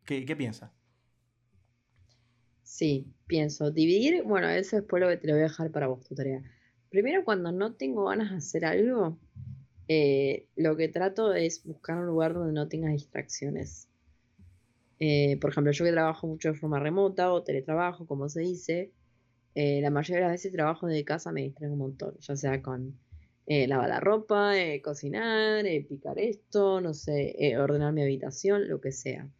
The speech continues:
Speaker 2: Entonces trato a veces de ir a una cafetería o ir a un coworking, porque sé que esos lugares no me voy a distraer y no tenés nada más que hacer que mirar tu computadora y trabajar. Así.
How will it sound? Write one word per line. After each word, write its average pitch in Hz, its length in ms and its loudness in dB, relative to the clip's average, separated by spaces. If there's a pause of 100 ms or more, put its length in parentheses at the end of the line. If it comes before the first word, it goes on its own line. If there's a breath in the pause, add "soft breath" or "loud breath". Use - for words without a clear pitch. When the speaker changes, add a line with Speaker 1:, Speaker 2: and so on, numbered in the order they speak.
(360)
Speaker 2:
Entonces 160 320 -2
trato 156 240 0
a 156 40 6
veces 156 200 2
de 160 60 0
ir 151 60 2
a - 20 2
una 139 140 2
cafetería 170 720 4
o 175 140 6
ir 156 120 4
a 147 60 0
un 147 80 -4
coworking, 180 720 0
porque 139 280 -6
sé 165 180 -6
que 180 60 -4
esos 170 180 -2
lugares 170 460 2 (500)
no 170 120 2
me 180 40 4
voy 185 100 4
a - 40 4
distraer 175 440 0
y 160 60 -6
no 156 140 -4
tenés 156 300 -2
nada 156 280 0
más 156 180 -4
que - 80 -10
hacer 160 240 -8
que 147 120 -4
mirar 139 280 -4
tu 147 120 -6
computadora 139 600 -6 (180)
y - 40 -20
trabajar. - 480 -12 (800)
Así. - 400 -8